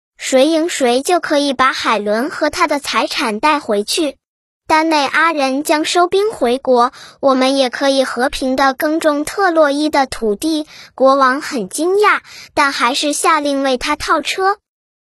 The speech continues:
安特诺尔跟他一起上了战车，普里阿摩斯自己握住缰绳，他们驶出城门，来到两军阵前。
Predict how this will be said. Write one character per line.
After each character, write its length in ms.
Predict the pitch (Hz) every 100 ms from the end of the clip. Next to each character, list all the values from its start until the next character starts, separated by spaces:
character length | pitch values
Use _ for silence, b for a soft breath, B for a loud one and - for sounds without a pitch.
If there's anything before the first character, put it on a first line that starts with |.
| -
安 220 | 339 381
特 200 | - 370
诺 200 | 359 392
尔 280 | 311 262 254
跟 200 | 311 311
他 180 | 320 285
一 200 | 294 285
起 240 | - 233
上 200 | 320 294
了 100 | 262
战 240 | 254 320 269
车， 360 | - 370 381 - _ _ _ _ -
普 240 | - 302
里 160 | 320 269
阿 200 | 285 311
摩 220 | 277 285
斯 320 | - 302 302 -
自 180 | 349
己 220 | 302 240 226
握 260 | 285 392
住 200 | 381 277
缰 280 | 254 330 381
绳， 340 | - 254 226 B B B
他 160 | - 277
们 160 | 262
驶 220 | 269 - 196
出 240 | - 285
城 260 | - 240 269
门， 300 | 294 247 277 B B
来 200 | - 220
到 260 | 220 277 254
两 300 | 240 202 202
军 240 | - 339
阵 260 | 381 403 285
前。 440 | - 214 196 226